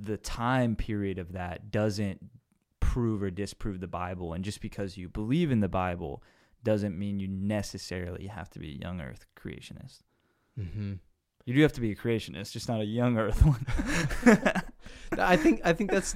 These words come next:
Speaker 2: I think that's appropriate.
Speaker 1: Yeah.
Speaker 2: Is the, the truth of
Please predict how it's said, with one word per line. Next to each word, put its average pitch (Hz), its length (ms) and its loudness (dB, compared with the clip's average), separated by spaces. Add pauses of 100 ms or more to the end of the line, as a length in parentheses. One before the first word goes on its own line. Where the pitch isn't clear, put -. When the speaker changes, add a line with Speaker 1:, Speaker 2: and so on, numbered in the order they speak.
Speaker 2:
I 147 80 2
think 190 180 2
that's 180 200 2
appropriate. 151 500 0 (180)
Speaker 1:
Yeah. 95 200 -6
Speaker 2:
Is 127 320 4
the, 123 380 -4 (540)
the 117 400 -10
truth 139 640 2
of 113 140 -2